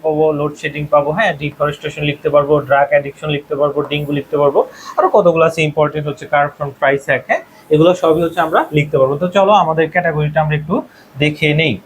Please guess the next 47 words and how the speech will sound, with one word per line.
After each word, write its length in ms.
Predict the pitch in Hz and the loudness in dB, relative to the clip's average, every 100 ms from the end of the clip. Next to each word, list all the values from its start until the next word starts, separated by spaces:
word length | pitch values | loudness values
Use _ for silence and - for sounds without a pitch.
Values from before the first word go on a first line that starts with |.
| - - _ _ | -18 -20 _ _
চলো। 340 | 147 131 147 - _ _ - | 0 2 0 -2 _ _ -2
আচ্ছা, 380 | 135 117 - - - - | -2 -2 -6 -16 -16 -2
প্রথমে 280 | 185 202 202 | 0 2 2
হচ্ছে 200 | 202 196 | 2 0
দেখো, 320 | 180 180 202 | 0 0 -2
প্যারাগ্রাফ 420 | 196 170 156 170 | 0 0 0 -2
হচ্ছে 200 | 165 - | -2 -2
আমাদের 380 | 165 160 170 160 | 0 2 2 2
যে 100 | 170 | -2
সামাজিক 400 | 170 170 160 160 | 0 2 2 0
সমস্যা, 480 | 156 151 151 143 151 - | 0 -2 -2 -2 -4 -4
তার 160 | 143 143 | 0 2
আমরা 200 | 151 151 | 2 0
একটা 160 | 151 160 | 0 -6
স্ট্রাকচার 460 | - 151 151 160 156 | -2 -4 -2 -6 -2
সাজিয়েছি। 460 | 151 143 139 - 240 - - - | -2 2 0 -2 -8 -10 -16 -2
এই 100 | 165 | -2
স্ট্রাকচারের 720 | - 175 170 185 175 160 151 | 0 -2 0 2 2 2 0
যে 120 | 156 | -2
যে 200 | 165 160 | 0 -2
জায়গায় 260 | 165 165 170 160 | 0 2 0 0
টপিক, 280 | 147 151 | -6 -4
ধরো 160 | 202 220 | 0 2
আমরা 240 | 208 196 | 2 2
এখানে 260 | 185 190 180 | 0 0 0
হচ্ছে 360 | 185 180 175 151 - - _ | 0 0 -2 -2 -6 -20 _
তোমার 200 | 170 170 | 4 4
হচ্ছে 160 | 170 160 | 2 -2
ডিফরেস্টেশন 760 | 180 175 165 165 - 156 170 | -2 2 0 0 -4 -8 -6
নিয়ে 180 | 156 139 | -2 -2
লিখবো, 280 | 120 110 135 | -2 -6 -2
হ্যাঁ, 200 | 233 175 | -2 2
তাহলে 200 | 175 175 | 2 4
আমরা 160 | 175 | 4
এই 60 | 175 | 2
টপিকের 400 | 170 156 151 170 | 2 -2 -4 -4
জায়গায় 280 | 156 160 180 175 | -2 0 -2 -6
কি 80 | |
দিব? 200 | 160 196 | -8 -6
ডিফরেস্টেশন 720 | 196 165 - 143 - 131 123 110 107 | -6 -8 -2 0 0 -10 -10 -14 -10
দিব। 160 | 107 131 | -8 0
তাহলে 240 | 180 185 | 4 4
একটু 180 | 180 190 | 4 0
আমরা 160 | 180 180 | 0 2
পড়ে 160 | 180 165 | 2 2
নিই। 140 | 139 | 0
দেখো, 320 | 156 - - | -2 2 0